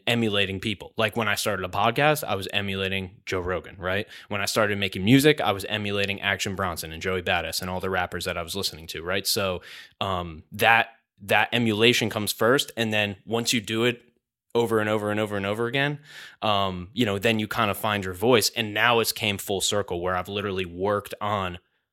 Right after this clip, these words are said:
podcasts from people that I look up to in hip hop. So it's, it's the rap and the music, like, I'm not, you know, I'm not trying to force it. Like, it's just coming back around naturally. So I'll just let it do its thing.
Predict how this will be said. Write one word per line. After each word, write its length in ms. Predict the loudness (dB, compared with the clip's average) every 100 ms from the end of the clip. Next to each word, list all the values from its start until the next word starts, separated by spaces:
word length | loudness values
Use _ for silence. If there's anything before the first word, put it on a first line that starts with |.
| _ -2
podcasts 840 | 4 4 4 0 0 0 -2 -4 -10 _ _
from 200 | 0 0
people 260 | 2 -2 0
that 140 | 0
I 80 | 0
look 220 | -2 -4
up 160 | -4 -4
to 360 | -4 -4 -4 -10 _ _ _ _ -2
in 160 | -2
hip 220 | -2 -2
hop. 320 | 0 -2 -2 -4
So 380 | -2 -2 0 2
it's, 260 | 2 0 0
it's 300 | 0 -2 -4 -12 -20 -2 2
the 80 | 6
rap 400 | 8 6 6 6
and 100 | 8
the 60 |
music, 340 | 8 8 8 6
like, 220 | 2 2
I'm 160 | 4 6
not, 360 | 6 6 2 0
you 140 | 2
know, 300 | 4 4 4
I'm 100 | 6
not 120 | 8 8
trying 160 | 8
to 40 | 6
force 320 | 4 2 2
it. 140 | -2
Like, 160 | -4 -2
it's 100 | 0
just 160 | 0
coming 260 | 2 2 4
back 220 | 4 4
around 300 | 2 2 2
naturally. 500 | 0 -2 -2 -6 -4
So 360 | -4 -4 -4 -4
I'll 100 | -4
just 240 | -2 -2
let 140 | 0 -2
it 120 | -4
do 120 | -4
its 180 | -4 -6
thing. 260 | -6 -8